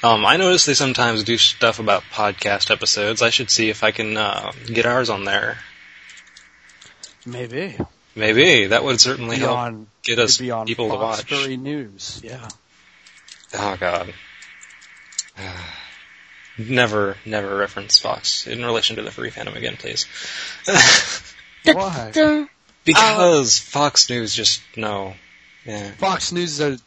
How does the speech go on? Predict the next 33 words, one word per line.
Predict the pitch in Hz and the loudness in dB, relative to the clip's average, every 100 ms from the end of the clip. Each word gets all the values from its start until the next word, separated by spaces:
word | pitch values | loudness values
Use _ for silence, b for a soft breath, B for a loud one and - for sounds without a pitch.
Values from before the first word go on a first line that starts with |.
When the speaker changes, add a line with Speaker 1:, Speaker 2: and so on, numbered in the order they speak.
| _ | _
Speaker 2:
it's | 147 - | -12 -8
just | - - | -8 -8
a | |
bunch | 143 139 - | -10 -10 -12
of | 113 | -16
Republicans. | - 151 190 - 120 156 - | -14 -14 -14 -16 -18 -20 -20
Come | 170 | -20
on. | 92 - _ _ | -20 -20 _ _
They | 151 | -18
won't | 131 - | -18 -16
do | 101 | -18
anything. | 98 95 101 131 _ _ | -18 -18 -20 -20 _ _
Speaker 1:
There's | 165 190 | 4 4
only | 185 185 160 | 4 4 4
one | 139 151 147 | 4 4 4
awesome | 127 120 123 | 4 4 2
Republican, | 117 117 104 - 98 98 | 0 0 -2 -4 -6 -2
and | 113 | 2
that's | 139 - | 2 2
the | 135 | 0
one | 120 120 117 | 2 2 0
that | 110 104 | 2 2
rena-, | 107 107 107 104 - | 2 0 0 -2 -2
that | 117 110 107 | 0 2 2
renounced | 117 113 110 - | 0 0 0 0
his | 113 - | 0 2
party | - 113 107 101 | 4 4 4 0
for | - 110 107 | -4 -2 0
the | 101 | 0
sake | 101 113 107 | 0 2 2
of | 101 | 0
gay | 104 | -2
marriage. | 98 95 92 92 - | -2 -4 -4 -2 -4